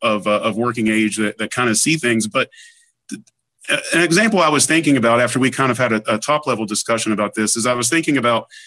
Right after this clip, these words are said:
how cable news has changed so much about what we see. And anytime that you take, like, a twenty-four hour news cycle and you try to cram all the news in that,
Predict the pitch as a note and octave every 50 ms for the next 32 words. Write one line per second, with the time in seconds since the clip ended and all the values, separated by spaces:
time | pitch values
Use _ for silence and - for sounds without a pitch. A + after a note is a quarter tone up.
0 | - _ _ _ _ - - D3 C3 A#2+ - - D#3 E3+ D#3 D3 C#3 B2 A#2+ A#2+
1 | B2 A2+ A2 A2+ G#2 - - - C#3 C3 B2+ B2 A2 - - B2+ B2 A#2+ A#2+ A#2+
2 | A2+ - A2+ A2 A2 G#2 - A2+ A2 G#2+ A2 G2 - - - B2+ A#2 G2+ F#2+ -
3 | _ - B2 B2 A#2+ A#2 A#2 A#2 - _ _ _ _ _ _ _ _ _ _ -
4 | F#3+ A3 A3 A3 G3 F3+ E3+ D#3 C#3+ D3+ D3 - D3+ D3 C#3+ - C3 B2 A#2+ A2
5 | - D3+ C#3+ C3+ A#2 - A#2+ A#2 A2+ A2 A2 A2+ A#2+ C3+ C3+ C3 - A#2 A2 A2
6 | - G#2+ G#2 G#2+ - - A#2 A2+ A2 A2+ - - A#2+ A2 A#2 A2+ A2+ A#2 A2+ G#2
7 | A2+ A#2 A#2 A2 A2+ - C3+ C#3+ C#3+ B2 G#2 G2+ G2 -